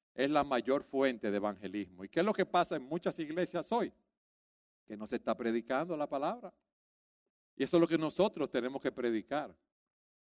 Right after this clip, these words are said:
porque es la mayor fuente de evangelismo. Fíjense lo que dice en Hechos dieciséis. Pablo estaba predicando, entonces Lidia, vendedora de púrpura de la ciudad de Tiatira, que adoraba a Dios, estaba oyendo.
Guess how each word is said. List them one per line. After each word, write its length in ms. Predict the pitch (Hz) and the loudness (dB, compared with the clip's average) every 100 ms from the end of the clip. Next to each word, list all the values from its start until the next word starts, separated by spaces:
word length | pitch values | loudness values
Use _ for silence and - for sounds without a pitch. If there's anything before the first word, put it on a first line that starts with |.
| _ | _
porque 280 | 107 - 147 | -10 0 4
es 60 | |
la 140 | 175 160 | 6 6
mayor 720 | 151 135 127 151 180 180 165 | 4 0 4 6 10 8 6
fuente 680 | - 151 156 143 110 101 90 _ _ | 0 2 2 0 -2 -4 -4 _ _
de 180 | _ 131 | _ 2
evangelismo. 800 | 120 127 120 117 120 175 - 92 _ _ _ _ _ _ _ _ _ _ _ | 4 2 0 -4 -4 -8 -12 -20 _ _ _ _ _ _ _ _ _ _ _
Fíjense 340 | 156 196 185 | 4 6 6
lo 120 | 175 165 | 4 4
que 160 | 147 | 4
dice 460 | 135 156 - 117 120 | 4 2 0 -4 -4
en 140 | 120 | -2
Hechos 260 | 123 123 147 | -2 2 2
dieciséis. 640 | 131 127 123 - 156 143 - _ _ _ _ _ _ _ _ | 2 0 -4 -8 -6 -6 -12 _ _ _ _ _ _ _ _
Pablo 340 | 139 165 175 | 6 6 6
estaba 320 | 156 147 147 147 | 4 6 6 6
predicando, 800 | 139 131 117 143 151 165 165 160 | 2 0 0 0 0 0 0 0
entonces 320 | 123 143 139 | -2 0 2
Lidia, 460 | 143 185 185 190 | 6 4 6 6
vendedora 480 | 160 143 135 143 160 | 6 2 4 6 4
de 160 | 156 143 | 4 2
púrpura 560 | - 175 180 175 170 | 8 8 8 6 6
de 60 | 151 | 6
la 100 | 135 | 2
ciudad 260 | - 131 147 | 4 4 4
de 140 | 147 | 2
Tiatira, 760 | - 135 120 - 156 180 170 160 | 0 2 2 2 0 2 2 2
que 120 | 147 | 2
adoraba 460 | 127 123 131 156 | 2 4 4 6
a 60 | 143 | 4
Dios, 280 | 131 156 170 | 6 4 4
estaba 480 | 131 - 147 156 143 | -2 0 2 4 4
oyendo. 680 | 120 147 170 190 180 185 | 4 2 2 2 0 0